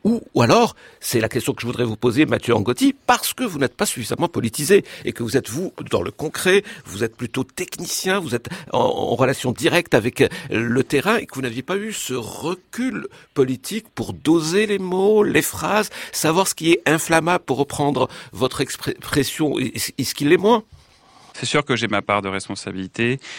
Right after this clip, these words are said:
Speaker 2: Euh, je pense que, effectivement, j'ai fait, j'ai fait preuve d'une certaine forme de candeur, euh, dans cette histoire. Après, j'ai, j'étais, euh,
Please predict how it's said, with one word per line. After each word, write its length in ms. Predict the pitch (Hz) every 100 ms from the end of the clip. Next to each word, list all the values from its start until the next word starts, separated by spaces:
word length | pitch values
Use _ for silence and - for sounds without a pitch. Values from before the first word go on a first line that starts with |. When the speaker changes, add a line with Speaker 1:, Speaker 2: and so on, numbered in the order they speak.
| - - -
Speaker 2:
Euh, 1000 | 98 98 95 95 92 92 92 92 95 - - - - -
je 100 | - -
pense 220 | 117 -
que, 400 | 113 101 98 95 95 - -
effectivement, 340 | - 104 120 120
j'ai 120 | 101 -
fait, 120 | 110 104
j'ai 220 | - 107
fait 120 | 107
preuve 280 | - 113 107 -
d'une 180 | 107 98
certaine 280 | 107 107
forme 220 | 101 104 101
de 60 |
candeur, 520 | - 117 113 135 139 - - - 92
euh, 260 | 95 95
dans 120 | 95
cette 200 | 95 104
histoire. 300 | - - 139
Après, 220 | 117 - 127
j'ai, 140 | 131 -
j'étais, 400 | 117 101 117 110
euh, 180 | 104